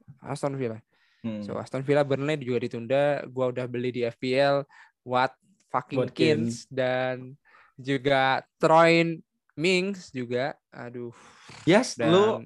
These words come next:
Speaker 2: lu ambil Tyron Mings juga.
Speaker 1: Ya iyalah.
Speaker 2: Gokil.
Speaker 1: Menggantikan Van Dijk yang lagi cedera kalau nggak salah.
Speaker 2: Gokil.
Speaker 1: Kalau
Speaker 2: Lu, oh
Speaker 1: gua nggak
Speaker 2: iya,
Speaker 1: paham ya.
Speaker 2: Van Dijk ya.
Speaker 1: Iya. Dan kalaupun beli Robertson ternyata menyenangkan ya. Em, roller coaster dalam tiga babak ya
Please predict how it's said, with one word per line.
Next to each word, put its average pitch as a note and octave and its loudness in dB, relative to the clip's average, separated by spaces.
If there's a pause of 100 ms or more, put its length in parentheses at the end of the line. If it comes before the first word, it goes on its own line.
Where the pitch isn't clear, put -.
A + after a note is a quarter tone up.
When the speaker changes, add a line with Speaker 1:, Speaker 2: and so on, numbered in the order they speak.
(140)
Speaker 2:
lu G3+ 4
ambil E3+ 6 (240)
Tyron E3 2
Mings C3+ -8
juga. B2 -8 (360)
Speaker 1:
Ya B3+ 4
iyalah. C#4+ 6 (340)
Speaker 2:
Gokil. B2 -6
Speaker 1:
Menggantikan G#3 2
Van G3+ 0
Dijk G3 4
yang G3 0
lagi F3+ -2
cedera F3 -2
kalau B2+ -4
nggak A2+ -8
salah. A#2 -12
Speaker 2:
Gokil. B2+ 0
Speaker 1:
Kalau E3 8
Speaker 2:
Lu, G#3+ 10 (100)
oh G3+ 8
Speaker 1:
gua F#3+ 8
nggak C3+ 4
Speaker 2:
iya, D3 6
Speaker 1:
paham D#3 2
ya. D3 -2
Speaker 2:
Van B2 -4
Dijk G#2+ -8
ya. G#2 -12 (460)
Speaker 1:
Iya. A#2 -12 (280)
Dan A#2+ -2
kalaupun C#3 0
beli C#3 2
Robertson C#3 2
ternyata E3 -2 (540)
menyenangkan D#3+ 2
ya. D3+ 2 (440)
Em, C3+ 2 (100)
roller D3 2
coaster D#3 2
dalam C#3+ 4
tiga C#3+ 2
babak C#3 2
ya B2+ -4